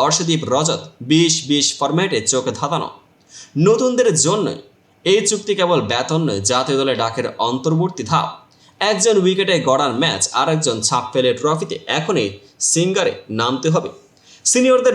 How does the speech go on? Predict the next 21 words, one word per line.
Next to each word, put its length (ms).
নিরাপদ 320
আসন, 260
মিডল 240
লেভেলের 440
কঠিন 300
লড়াই, 320
নবাগতদের 520
সুযোগের 340
মঞ্চ। 260
কোহলি, 320
রোহিত, 280
অভিজ্ঞতার 500
নিরাপদ 280
বিভাগ। 340
সিরাজ, 380
পান্ত, 220
ভবিষ্যতে 420
ফাস্ট 260
ট্র্যাক। 260
নতুনরা 400
এক্স 160